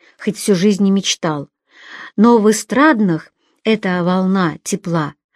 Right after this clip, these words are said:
всецело зависит от единства музыкальных вкусов. Больше всего во время исполнения меня мучают пустые глаза. В них я вижу только скуку и вопрос: «Когда же это кончится?»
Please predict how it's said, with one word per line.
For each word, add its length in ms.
всецело 520
зависит 520
от 140
единства 580
музыкальных 720
вкусов. 600
Больше 360
всего 320
во 120
время 300
исполнения 760
меня 260
мучают 460
пустые 460
глаза. 500
В 120
них 260
я 160
вижу 300
только 420
скуку 600
и 180
вопрос: 640
«Когда 540
же 220
это 280
кончится?» 800